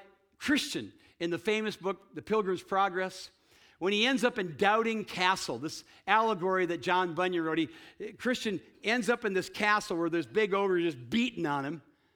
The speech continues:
in his dream. Because like, like you and me, we fall into doubt.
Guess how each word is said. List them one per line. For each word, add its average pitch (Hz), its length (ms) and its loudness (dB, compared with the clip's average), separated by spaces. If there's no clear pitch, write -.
in 143 100 -6
his 156 160 -2
dream. 180 600 0
Because 185 420 0
like, 185 380 0
like 196 320 -2
you 226 160 0
and 202 180 0
me, 196 460 0
we 202 220 -4
fall 233 420 0
into 254 160 0
doubt. 220 400 2